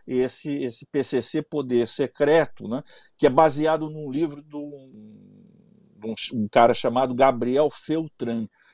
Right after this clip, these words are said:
que escreveu esse livro chamado, eh, Irmãos, Uma História do P C C. E a, a, a, a me-, a série adota exatamente a perspectiva desse livro de é detectar como nasceu o P C C, né?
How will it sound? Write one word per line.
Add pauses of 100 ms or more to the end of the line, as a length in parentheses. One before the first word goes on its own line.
que
escreveu
esse
livro
chamado, (320)
eh,
Irmãos,
Uma
História
do
P
C
C. (300)
E
a,
a,
a,
a
me-,
a
série (160)
adota
exatamente
a
perspectiva
desse
livro
de
é
detectar
como
nasceu
o
P
C
C, (200)
né?